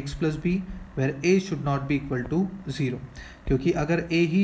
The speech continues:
equal to zero हो गया तो ये जो अपने पास polynomial बचेगा ये linear बचेगा ही नहीं, ये किस में कन्वर्ट हो जाएगा, कांस्टेंट polynomial में। इसको समझाया हुआ है मैंने classification of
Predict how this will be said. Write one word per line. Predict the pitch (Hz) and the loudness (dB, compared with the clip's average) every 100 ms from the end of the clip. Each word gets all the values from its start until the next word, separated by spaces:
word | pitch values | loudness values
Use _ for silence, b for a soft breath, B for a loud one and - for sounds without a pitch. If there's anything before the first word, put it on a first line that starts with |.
| 190 | 4
equal | 185 170 170 | 2 0 2
to | 170 | 0
zero | 160 165 | 2 2
हो | 156 | 2
गया | 139 151 165 | 2 0 -2
तो | 165 | -2
ये | 156 156 170 175 - | 0 2 2 2 -2
जो | 143 156 | -2 -2
अपने | 151 156 | 0 0
पास | 156 156 | 0 0
polynomial | 139 139 139 156 | 0 0 0 0
बचेगा | 135 151 147 135 135 156 B B B | -2 -2 -2 0 -2 -4 B B B
ये | 139 | 2
linear | 139 143 143 160 139 | 4 4 2 0 0
बचेगा | 135 147 156 | 0 0 0
ही | 160 | -2
नहीं, | 160 160 | -2 -2
ये | 160 | -2
किस | 156 151 160 | -4 -4 -4
में | 156 | -2
कन्वर्ट | 147 151 | -2 -2
हो | 156 | -2
जाएगा, | 151 151 165 240 - B B - | -2 -2 -2 -4 -6 B B -4
कांस्टेंट | 165 151 - 156 139 | 0 0 2 0 0
polynomial | 123 123 123 123 | -2 -2 -6 -8
में। | 131 B B - | -10 B B -6
इसको | 135 156 | -2 0
समझाया | 175 156 139 135 143 | 2 0 0 2 2
हुआ | 165 170 | 2 2
है | 165 | 0
मैंने | 160 175 | -2 -2
classification | 147 127 135 131 131 123 135 | -2 -2 -2 -4 -4 -4 -4
of | 165 | -4